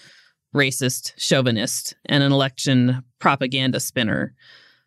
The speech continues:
Brad Shida has done more to alienate Montanans from voting Republican than probably any other legislator in our state. And not only is he a legislator, he was the House Majority Leader in two thousand and nineteen,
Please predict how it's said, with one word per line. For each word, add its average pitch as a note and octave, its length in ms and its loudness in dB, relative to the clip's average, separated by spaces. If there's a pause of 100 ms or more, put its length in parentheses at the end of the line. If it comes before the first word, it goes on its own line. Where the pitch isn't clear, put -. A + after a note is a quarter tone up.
(140)
Brad E3+ 240 0
Shida A#3+ 400 -2
has D#3+ 220 2
done D#3 260 4
more D3+ 220 4
to D3 180 0
alienate C#3+ 480 0
Montanans E3 640 0
from C#3+ 260 2
voting D3 440 2
Republican C#3+ 720 0
than C3+ 160 0
probably D#3 340 0
any A3 220 0
other G3 140 2
legislator C#3+ 580 2
in A#2+ 100 2
our A2+ 100 -2
state. E3+ 520 -2 (340)
And F3 140 2
not F3+ 180 2
only G3+ 460 0
is E3 140 -2
he E3+ 100 0
a C#3 80 2
legislator, C#3 720 0
he D#3 140 2
was D3 260 2
the C#3+ 340 2
House - 460 -2
Majority E3+ 640 2
Leader C3+ 340 2
in C3 140 2
two D3+ 160 -2
thousand C#3 420 2
and C3 160 4
nineteen, B2+ 760 0